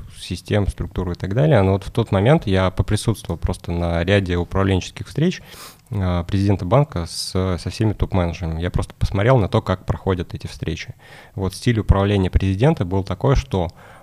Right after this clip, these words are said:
а, он не требовал ни от кого никаких презентаций, там, докладов или еще чего-то. А, он просто просил сделать, а,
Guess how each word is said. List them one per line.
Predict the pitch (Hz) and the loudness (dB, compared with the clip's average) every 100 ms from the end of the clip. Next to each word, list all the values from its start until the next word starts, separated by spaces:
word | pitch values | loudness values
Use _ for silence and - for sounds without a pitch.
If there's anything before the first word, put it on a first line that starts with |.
| - | -8
а, | 87 85 85 85 82 - | -4 -2 -2 -4 -4 0
он | 107 110 92 | 2 4 2
не | |
требовал | 92 113 101 87 85 85 | 2 2 2 0 0 0
ни | 90 | 0
от | 90 | -2
кого | - 92 85 | -4 -2 0
никаких | 90 - 131 | -2 -2 -2
презентаций, | - 107 104 92 90 87 - | 2 2 2 0 -2 -2 -6
там, | - 85 | -6 -6
докладов | 85 - 92 92 92 - | -6 -4 -2 -2 -4 -8
или | 87 | -6
еще | 87 - 147 | -4 0 0
чего-то. | - 107 92 - - - - - | 0 -2 -2 -6 -10 -18 -20 -6
А, | 90 85 85 | -2 -2 -2
он | 92 | -2
просто | 92 92 - | -2 -6 -2
просил | - 98 92 104 90 87 | 2 2 2 -4 -2 -4
сделать, | 87 92 87 85 - - - - | -2 -2 -2 -6 -12 -20 -20 -10
а, | 85 85 85 85 85 85 87 87 | -6 -4 -4 -4 -6 -6 -8 -8